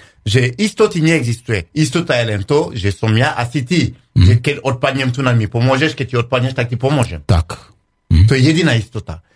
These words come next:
Speaker 1: Všetko ostatné, e,
Speaker 2: Sú
Speaker 1: je
Speaker 2: len
Speaker 1: to
Speaker 2: očakávania.
Speaker 1: neskutočné.
Speaker 2: Mhm.
Speaker 1: A teraz niekto sa pýtal tu, na, či chcem ísť do politiky.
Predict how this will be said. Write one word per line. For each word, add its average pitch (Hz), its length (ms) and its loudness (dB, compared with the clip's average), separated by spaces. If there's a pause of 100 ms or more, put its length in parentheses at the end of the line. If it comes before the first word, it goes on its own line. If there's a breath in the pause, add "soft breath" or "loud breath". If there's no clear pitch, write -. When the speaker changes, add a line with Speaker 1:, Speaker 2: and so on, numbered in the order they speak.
(120)
Speaker 1:
Všetko 175 480 -2
ostatné, 123 560 -2 (1000 loud breath)
e, 107 220 0
Speaker 2:
Sú 113 120 0
Speaker 1:
je 120 80 6
Speaker 2:
len 120 100 4
Speaker 1:
to 117 80 4
Speaker 2:
očakávania. 95 680 2
Speaker 1:
neskutočné. 127 840 0
Speaker 2:
Mhm. 104 220 4
Speaker 1:
A - 140 -4
teraz 156 280 0
niekto 185 240 0
sa 196 140 -2
pýtal 165 260 -4
tu, 165 120 -8
na, 160 120 2
či - 240 -4
chcem 160 220 -2
ísť 147 140 0
do 160 80 -2
politiky. 107 500 -4